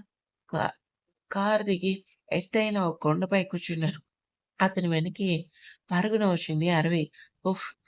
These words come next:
ఈరోజు ఏమైంది రాక్షసుడికి? అంత వైలెంట్‌గా ఉన్నాడు. కొంపదీసి మామ ఇంటికి రావటం సార్‌కి ఇష్టం లేదా?" అనుకుని అతని పక్కనే కూర్చుంది. ఇద్దరి మధ్యన మౌనం. రానా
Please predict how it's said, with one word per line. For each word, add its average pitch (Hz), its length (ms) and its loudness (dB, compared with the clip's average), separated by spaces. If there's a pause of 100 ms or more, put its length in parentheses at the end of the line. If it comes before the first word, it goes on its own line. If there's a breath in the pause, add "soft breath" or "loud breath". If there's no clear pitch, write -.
(200 soft breath)
ఈరోజు 147 340 2
ఏమైంది 214 420 0
రాక్షసుడికి? 170 680 -2 (440)
అంత 170 300 0
వైలెంట్‌గా 196 500 2
ఉన్నాడు. 170 360 2 (400)
కొంపదీసి 170 500 -2
మామ 185 260 2
ఇంటికి 202 380 -2
రావటం 175 360 4
సార్‌కి 156 420 -4
ఇష్టం 175 300 -4
లేదా?" 170 260 0
అనుకుని 156 400 -2 (540 loud breath)
అతని 233 240 -2
పక్కనే 220 380 0
కూర్చుంది. 165 480 -2 (420 loud breath)
ఇద్దరి 135 320 0
మధ్యన 196 380 0
మౌనం. 180 380 0 (400)
రానా 196 380 0